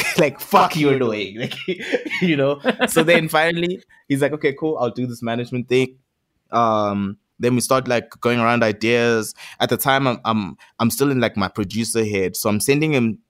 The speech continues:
Speaker 1: what I think he wants to hear, you know, instead of sending him what I wanna do, right? So
Speaker 2: Hmm.
Speaker 1: I'm sending him all this stuff, and then, um, I finally send, I send him a remix of a, an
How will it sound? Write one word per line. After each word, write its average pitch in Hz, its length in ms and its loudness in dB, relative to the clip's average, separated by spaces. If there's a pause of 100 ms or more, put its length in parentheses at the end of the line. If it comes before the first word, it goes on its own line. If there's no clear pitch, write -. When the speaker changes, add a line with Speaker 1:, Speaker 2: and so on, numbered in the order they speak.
(220)
Speaker 1:
what 123 200 0
I 131 120 4
think 131 300 0
he 135 180 2
wants 113 360 0
to 101 60 -2
hear, 98 400 -4 (640)
you 101 100 -2
know, 104 200 0
instead 110 340 0
of 107 100 0
sending 110 260 0
him 98 120 -2
what 95 220 0
I 110 180 2
wanna 101 240 0
do, 87 460 -8
right? 90 360 -4 (360)
So 170 240 2
Speaker 2:
Hmm. 107 60 4
Speaker 1:
I'm 107 100 0
sending 131 260 -2
him 127 100 0
all 120 120 -2
this 113 140 -6
stuff, 98 460 -4
and 101 160 -2
then, 98 360 0
um, 85 460 -6 (300)
I 117 60 -6
finally 147 380 0
send, 127 280 0
I 110 100 -6
send 127 260 0
him 131 100 0
a 117 60 2
remix 110 400 0
of 104 160 -2
a, 98 160 -4 (400)
an 110 180 0